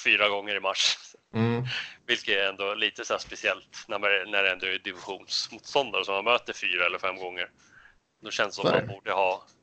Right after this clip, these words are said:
Speaker 1: mött dem någon gång innan mars.
Speaker 2: Ni har ju en lite lätt, eh, problematisk avslutning också på säsongen med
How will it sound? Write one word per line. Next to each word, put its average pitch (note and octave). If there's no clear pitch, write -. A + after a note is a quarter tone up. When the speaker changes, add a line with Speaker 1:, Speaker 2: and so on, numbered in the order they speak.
Speaker 1:
mött A#2+
dem G#2
någon A#2
gång G2
innan F#2
mars. -
Speaker 2:
Ni A#2
har C3+
ju C3
en B2+
lite C#3+
lätt, C3
eh, G1+
problematisk A#2+
avslutning A#2+
också -
på G#2+
säsongen A2
med A2